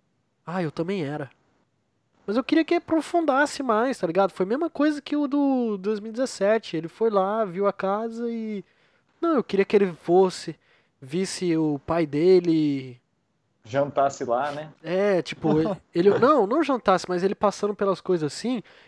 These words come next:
Speaker 1: e passasse as memórias do pai dele, porque tem, todos os
Speaker 2: Não,
Speaker 1: outros
Speaker 2: não,
Speaker 1: filmes
Speaker 2: não,
Speaker 1: tem
Speaker 2: se,
Speaker 1: isso.
Speaker 2: se ele fosse no, no, no túmulo do pai dele, seria legal mesmo, Sushi.
Speaker 1: Então, todos os outros filmes tem isso, tá ligado? Ele com o pai.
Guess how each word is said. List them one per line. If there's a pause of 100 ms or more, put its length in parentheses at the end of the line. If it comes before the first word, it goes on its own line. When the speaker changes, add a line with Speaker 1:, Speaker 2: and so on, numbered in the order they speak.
Speaker 1:
e
passasse
as
memórias
do
pai
dele,
porque
tem,
todos
os
Speaker 2:
Não,
Speaker 1:
outros
Speaker 2:
não,
Speaker 1:
filmes
Speaker 2:
não,
Speaker 1:
tem
Speaker 2:
se,
Speaker 1:
isso.
Speaker 2:
se
ele
fosse
no,
no,
no
túmulo
do
pai
dele,
seria
legal
mesmo,
Sushi.
Speaker 1:
Então,
todos
os
outros
filmes
tem
isso,
tá
ligado?
Ele
com
o
pai.